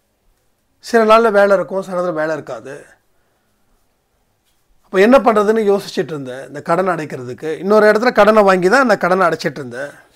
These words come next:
But அங்கேயும் வந்துட்டு நின்னுடுச்சு, இங்கேயும் நின்னுடுச்சு. நின்னுடுச்சுன்னா கடன் வந்து அப்படியே நின்னுடுச்சு. தொடர்ந்து வாங்கிக்க வேண்டிய நிலைமை வந்துடுச்சு.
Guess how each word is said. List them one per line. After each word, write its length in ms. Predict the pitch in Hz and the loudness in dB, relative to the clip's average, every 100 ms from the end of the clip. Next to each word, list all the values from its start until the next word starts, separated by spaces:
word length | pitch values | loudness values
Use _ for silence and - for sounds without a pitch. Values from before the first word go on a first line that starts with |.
| _ _ _ _ _ _ _ _ 233 | _ _ _ _ _ _ _ _ 0
But 120 | 214 | 0
அங்கேயும் 500 | 180 226 262 277 262 | 0 0 2 2 2
வந்துட்டு 540 | 233 226 226 196 202 | 0 0 -2 -4 -4
நின்னுடுச்சு, 800 | 220 226 214 - 311 269 185 143 | -2 -2 -2 -4 -2 -2 -2 -6
இங்கேயும் 380 | 170 214 247 226 | -8 -4 0 0
நின்னுடுச்சு. 420 | 190 165 147 - | -2 -6 -10 -12
நின்னுடுச்சுன்னா 760 | 185 151 165 214 208 - 262 269 | -12 -10 -4 -2 -2 -2 -4 -2
கடன் 280 | 214 208 208 | -2 -2 -2
வந்து 500 | 190 190 220 156 127 - _ _ _ _ _ | -4 -2 -2 -2 -10 -20 _ _ _ _ _
அப்படியே 380 | 160 170 220 190 | -4 2 2 2
நின்னுடுச்சு. 600 | 185 170 - 170 135 131 _ _ _ | -2 -6 -6 -8 -8 -14 _ _ _
தொடர்ந்து 400 | 202 202 220 214 | 2 2 2 0
வாங்கிக்க 460 | 165 175 196 185 180 | 0 -4 -4 -4 -4
வேண்டிய 280 | 175 170 | -4 -4
நிலைமை 340 | 156 165 180 170 | -4 -4 -4 -6
வந்துடுச்சு. 720 | 160 151 156 135 135 127 127 | -10 -10 -10 -12 -14 -16 -20